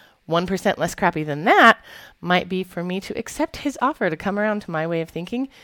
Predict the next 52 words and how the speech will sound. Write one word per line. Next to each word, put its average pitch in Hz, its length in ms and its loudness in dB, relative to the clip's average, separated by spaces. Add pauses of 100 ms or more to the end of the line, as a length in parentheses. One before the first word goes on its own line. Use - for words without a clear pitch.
(220)
even 269 220 2
though 349 160 2
he 294 120 -2
was 294 100 -2
still 185 180 0
making 247 300 -2
it 160 120 2
pretty 180 360 2
clear 156 300 4
that 139 120 0
he 151 60 0
wasn't 156 280 -2
super - 360 -6
happy 127 240 -4
about 98 220 -2
that - 140 -8
shift. - 440 -10 (1000)
One 165 200 2
percent 190 360 2
less 180 160 4
crappy 190 320 6
than 196 220 4
that 311 360 8
could 381 300 2
look 220 180 0
like 185 240 0
me 185 120 -4
telling 185 260 -4
myself 185 360 -2
the 202 100 -6
truth 269 320 -2
that - 180 0
I - 160 -10
don't 277 200 0
love 262 120 0
his 254 140 -6
grumpiness, 247 640 -4 (600)
especially 277 420 2
not 269 320 4 (120)
when 202 220 0
he's, 196 220 -2
like, 185 180 0
tacking 214 440 2
that 196 120 4
on 180 220 0
to 196 140 -4
him, 180 180 0
like, 151 300 -2
giving 151 280 2
in 160 160 0
to 220 80 -6
me. 247 240 -2